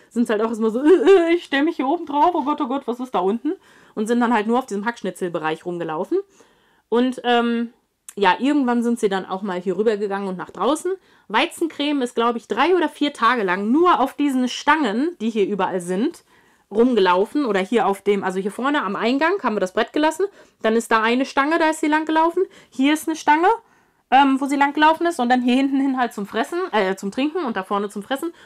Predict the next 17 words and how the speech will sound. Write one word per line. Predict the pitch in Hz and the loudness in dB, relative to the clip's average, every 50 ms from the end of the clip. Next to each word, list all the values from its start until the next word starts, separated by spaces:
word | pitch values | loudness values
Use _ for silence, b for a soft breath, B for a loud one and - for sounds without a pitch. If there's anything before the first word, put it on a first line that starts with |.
| B B | B B
und | 233 226 | -8 -4
von | - 233 214 | -4 -2 0
der | 247 269 320 | 2 2 2
Stange | 311 - - 277 285 294 294 262 | 0 0 -2 -2 -2 0 -2 -2
ist | 262 254 - | -4 -4 -4
sie | 247 | -4
dann | 226 240 240 240 | -4 -4 -4 -4
praktisch | 262 233 - 220 - - | -8 -10 -12 -12 -10 -10
auf | 220 220 | -12 -10
das | - 233 - | -10 -14 -12
Kotbrett | - - 196 - - 247 254 254 - | -4 -4 -4 -4 -4 -8 -8 -4 -2
hoch | 269 254 247 | -2 -2 -2
und | 233 202 | -4 -4
auf | 190 214 - | -4 -8 -8
die | - 202 | -8 -6
Schlafstange. | - 214 190 185 - - 165 160 160 156 - | 0 0 0 0 -2 -8 -10 -10 -10 -12 -10
Also | 165 185 202 220 208 | -8 -2 -2 -2 -4